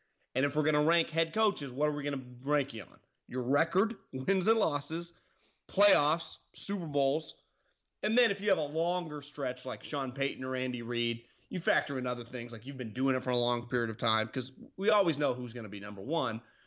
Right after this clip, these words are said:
Then you're just kinda nitpicking the new guys. Like, could I make the argument, sh-, should Sean McVay be ahead of, I guess, yeah, Doug is ahead of Sean McVay. Never mind. That's right, right?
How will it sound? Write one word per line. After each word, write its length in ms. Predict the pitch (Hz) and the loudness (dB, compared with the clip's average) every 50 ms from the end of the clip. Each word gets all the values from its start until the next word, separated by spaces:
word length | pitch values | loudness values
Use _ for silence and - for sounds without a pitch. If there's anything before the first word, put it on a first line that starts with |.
| _ _ _ _ | _ _ _ _
Then 160 | 226 226 220 | 2 2 2
you're 120 | 202 180 | 2 0
just 160 | 160 160 156 - | 0 -2 -2 -2
kinda 180 | 165 147 135 | -2 0 2
nitpicking 520 | 131 139 139 - - - 135 123 - 120 117 | 2 0 0 -2 -4 -4 -4 -4 -2 -4 -4
the 60 | 117 | -2
new 220 | 120 135 147 143 | 0 2 2 2
guys. 400 | 110 107 85 82 76 71 - - | 2 -2 -8 -8 -12 -14 -12 -6
Like, 280 | 107 107 110 110 110 - _ - _ _ _ _ _ _ _ _ _ - _ | -2 -2 -2 -2 -4 -12 _ -20 _ _ _ _ _ _ _ _ _ -20 _
could 140 | _ - 151 | _ 2 2
I 140 | 151 175 214 | 4 4 4
make 180 | 220 214 202 - | 2 2 0 2
the 140 | 165 151 | 2 2
argument, 420 | 147 147 160 165 160 165 170 151 - - _ _ | 4 4 2 2 0 -4 -4 -4 -6 -12 _ _
sh-, 240 | - - - - - _ | -12 -12 -12 -12 -16 _
should 340 | - - - - 131 110 - | -16 -14 -10 -10 -8 -8 -8
Sean 380 | - - 117 117 127 143 147 | -8 -4 0 2 2 2 2
McVay 440 | 143 131 110 120 120 123 139 156 156 | 0 -2 -2 0 0 2 2 2 0
be 140 | 135 131 117 | 0 -2 -4
ahead 220 | 107 98 123 131 | -2 -2 -2 -2
of, 100 | 127 110 101 - _ _ | -2 -4 -6 -14 _ _
I 120 | - 107 | -8 -8
guess, 180 | 107 104 - - _ _ _ _ _ _ _ _ _ _ _ _ _ _ _ _ | -8 -8 -12 -14 _ _ _ _ _ _ _ _ _ _ _ _ _ _ _ _
yeah, 140 | - - - - - 113 117 | -14 -14 -14 -12 -14 -12 -2
Doug 240 | 127 131 120 107 104 | 0 0 0 0 -2
is 140 | 110 104 | -4 -6
ahead 180 | - 87 95 92 | -6 -6 -6 -8
of 80 | 95 - | -8 -8
Sean 240 | - 98 90 90 | -8 -8 -8 -8
McVay. 240 | 85 - - 87 73 | -10 -8 -8 -8 -6
Never 180 | 78 101 113 107 | -4 -4 -6 -4
mind. 200 | 90 73 64 - - | -6 -8 -10 -12 -6
That's 260 | - - 135 123 - | -2 0 0 0 0
right, 200 | 113 101 95 - - _ | -4 -4 -4 -6 -10 _
right? 240 | 143 131 127 131 - | 0 2 2 2 -2